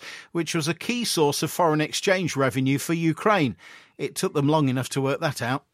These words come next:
The flow of vessels via the corridor has slowed to a trickle as Russia continue to frustrate inspections, so arguably an end to the agreement will make little difference in the near term.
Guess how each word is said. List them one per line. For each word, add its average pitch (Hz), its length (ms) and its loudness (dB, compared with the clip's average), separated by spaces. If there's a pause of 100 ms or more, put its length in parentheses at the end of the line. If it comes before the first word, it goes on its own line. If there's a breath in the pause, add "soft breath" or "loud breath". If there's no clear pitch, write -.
(560 loud breath)
The 156 100 2
flow 240 280 4
of 175 120 0
vessels 170 440 0
via 165 200 2
the 147 100 -2
corridor 151 520 4
has 147 180 -2
slowed 156 420 2
to 143 160 0
a 131 60 0
trickle - 460 -2 (280 loud breath)
as - 220 -6
Russia 143 320 0
continue 143 540 0
to 139 120 -4
frustrate 143 600 0
inspections, 151 800 -2 (280 loud breath)
so 156 280 0
arguably 175 800 4
an 160 120 0
end 185 280 0
to 175 100 -2
the 151 160 0
agreement 151 500 0
will 175 140 0
make 156 260 0
little 143 320 0
difference 135 680 -2
in 151 160 2
the 147 80 2
near 123 200 0
term. 123 440 0